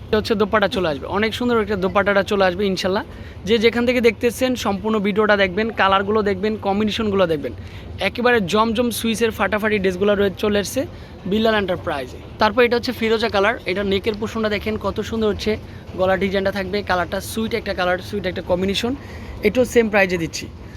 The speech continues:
তারপরে সাথে হচ্ছে একটা প্যান্টের কাপড়, সম্পূর্ণরূপে এটা কটনের মধ্যে একটা প্যান্টের কাপড় পেয়ে যাচ্ছেন। সাথে একটা দোপাট্টা দিচ্ছি, অনেক সুন্দর হচ্ছে দোপাট্টা চলে আসবে। এটা হচ্ছে দোপাট্টা চলে আসবে, অনেক সুন্দর হচ্ছে দোপাট্টা দিয়েছি। ড্রেসের সাথে যদি একটু ধরে দেখাই,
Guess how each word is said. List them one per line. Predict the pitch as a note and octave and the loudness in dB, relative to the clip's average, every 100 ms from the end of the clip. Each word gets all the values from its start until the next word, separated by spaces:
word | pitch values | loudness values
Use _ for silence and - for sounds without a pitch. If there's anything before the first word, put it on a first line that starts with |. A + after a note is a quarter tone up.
| - - | -6 0
তারপরে | G3+ G3+ A#3+ | 2 2 -2
সাথে | A#3+ A3+ | 0 2
হচ্ছে | B3 A#3 | 0 0
একটা | B3 A3+ A3 | -2 -2 0
প্যান্টের | G#3 G#3+ | 0 0
কাপড়, | G#3+ G3 G#3 A3+ C#4 | 0 0 0 -2 -4
সম্পূর্ণরূপে | - G3 G3 G#3+ G#3 G#3+ | -4 -2 -2 -2 0 -2
এটা | G3+ F#3+ | -2 0
কটনের | F#3+ F#3 G#3 | 0 2 0
মধ্যে | G#3+ G#3+ | 0 0
একটা | G3+ F#3+ | -2 -2
প্যান্টের | F#3+ F3+ | -2 -2
কাপড় | F3 D#3+ D#3+ | -2 -2 -2
পেয়ে | E3 | -2
যাচ্ছেন। | D3 C3+ C3 A#2+ - - - - - - - - - - - - | -2 -4 -8 -12 -12 -12 -12 -12 -12 -12 -12 -12 -12 -10 -6 -2
সাথে | F#3 G#3 | 0 0
একটা | G3+ | 0
দোপাট্টা | G3+ G#3 A3+ A3 | 0 2 2 2
দিচ্ছি, | G3+ G#3+ - B3 - | 0 -2 -4 -4 -4
অনেক | G3 G#3 G3+ | -2 -2 -2
সুন্দর | A#3+ A#3+ | -2 0
হচ্ছে | A3 A3+ | 0 0
দোপাট্টা | G3+ F3+ G3 | 0 2 0
চলে | F3 F3 D#3+ | 0 0 -2
আসবে। | C3+ - - - - - - - - - - - - - - - - - | -4 -10 -14 -14 -14 -14 -14 -12 -14 -14 -14 -14 -12 -12 -10 -12 -10 0
এটা | G3 A3+ | 2 2
হচ্ছে | G3+ A#3 | 2 2
দোপাট্টা | G#3 A#3 G#3+ | 2 4 2
চলে | G#3+ G3 | 2 0
আসবে, | F3 D3 | 0 -2
অনেক | - G#3 A#3 | -2 0 0
সুন্দর | - B3+ B3 | 0 2 2
হচ্ছে | - G#3+ | 2 0
দোপাট্টা | G3+ G3+ F#3 | 0 2 2
দিয়েছি। | E3 D3+ - - - - - | 0 -2 -6 -12 -14 -14 -2
ড্রেসের | G3 - A#3 | 0 0 0
সাথে | B3 A3+ | 0 2
যদি | A3 A3+ | 2 2
একটু | A3 A3 | 0 -2
ধরে | E3+ G#3 | 2 4
দেখাই, | G#3+ G3+ A3 | 4 2 0